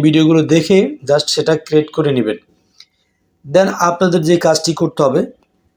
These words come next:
আপনাদের সেই ব্লগার যে ফ্রি ওয়েবসাইটটি যেটা মনিটাইজ করে রাখবেন এই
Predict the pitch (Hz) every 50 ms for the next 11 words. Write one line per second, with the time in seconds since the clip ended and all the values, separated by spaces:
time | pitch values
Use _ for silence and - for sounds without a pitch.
0 | _ _ _ _ _ _ _ _ _ _ _ _ _ _ _ _ _ _ _ _
1 | _ _ _ _ _ _ - 156 160 156 - 180 175 175 190 185 - - 185 170
2 | 143 147 165 170 165 175 185 180 175 156 160 175 170 - 156 165 170 165 165 165
3 | 165 - 180 175 175 - - 185 196 208 311 - _ _ - 135 143 143 - 160
4 | 147 143 151 156 165 160 185 170 - - 180 175 165 170 170 151 147 175 170 190
5 | - 156 160